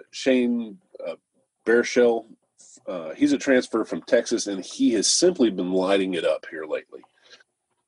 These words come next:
Uh, so I felt pretty confident about, uh, the, the team from Dallas walking out with a win. Uh, and they, and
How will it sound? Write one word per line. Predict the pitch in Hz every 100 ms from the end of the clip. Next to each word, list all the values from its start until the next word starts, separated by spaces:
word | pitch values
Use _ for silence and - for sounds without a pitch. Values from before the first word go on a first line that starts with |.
| -
Uh, | 85 80 76 78
so | - - 98 95 - - -
I | 147
felt | 190 170 139 -
pretty | 123 110
confident | 113 107 120 117 - -
about, | 98 98 92 - _ _ _ _ _ _ _ _ _ _ _ _ _ -
uh, | 87 78
the, | 92 90 85 80 - - _ _ _ - -
the | 101
team | 92 127 120
from | 101
Dallas | 95 160 135 107
walking | 82 87 107 120
out | 117 135
with | 135 143
a |
win. | 156 190 175 - - _ _ _ _ _ _ _ _ _ 90
Uh, | 85 82 73 - _ _ _ _ _ _ _ _ _ _
and | 107 98
they, | 104 107 101 95 90 _ _ _ _ _ -
and | 98 95 92 87